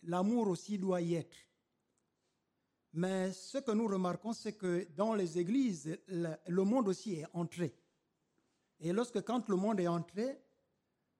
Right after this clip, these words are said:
il y a aussi, euh, de la jalousie dans l'œuvre de Dieu.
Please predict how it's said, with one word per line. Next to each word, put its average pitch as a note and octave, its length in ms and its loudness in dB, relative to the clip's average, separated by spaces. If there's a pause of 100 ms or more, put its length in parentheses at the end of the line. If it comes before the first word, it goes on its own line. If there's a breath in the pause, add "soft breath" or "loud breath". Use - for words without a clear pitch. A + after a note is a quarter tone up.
(300)
il F#3+ 80 -2
y G#3 60 2
a G#3 120 2
aussi, A#3 600 0
euh, F#3 220 4
de E3+ 140 -4
la F#3 180 2
jalousie F3 640 0
dans F3+ 160 2
l'œuvre F#3+ 260 2
de D3 120 -6
Dieu. C#3 320 -8